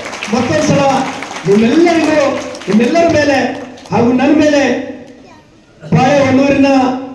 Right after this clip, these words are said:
ರಂಭಾಪುರಿ ಜಗದ್ಗುರುಗಳ ಆಶೀರ್ವಾದ ಇರಲಿ, ನಿಮ್ಮ ಬದುಕು ಹಸನಾಗ್ಲಿ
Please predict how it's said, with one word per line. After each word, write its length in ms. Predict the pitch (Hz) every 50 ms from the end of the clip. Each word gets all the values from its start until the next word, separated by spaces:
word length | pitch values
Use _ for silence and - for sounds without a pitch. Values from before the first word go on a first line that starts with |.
| - - - - - - - - _ _ - 180
ರಂಭಾಪುರಿ 460 | 226 240 247 240 - 269 - - 285 269
ಜಗದ್ಗುರುಗಳ 520 | 269 277 277 269 - 226 262 262 269 262 262 262 254
ಆಶೀರ್ವಾದ 420 | 254 - 277 285 269 269 269 269 269 262 254 233 - - - - - - - - - - - 226
ಇರಲಿ, 280 | 285 285 285 285 269 247 - - - - - - - - - - - - - - - 185
ನಿಮ್ಮ 140 | 240 240 247 247 240
ಬದುಕು 300 | 240 247 - - 294 311 285 -
ಹಸನಾಗ್ಲಿ 600 | - - 302 294 294 285 285 277 269 269 262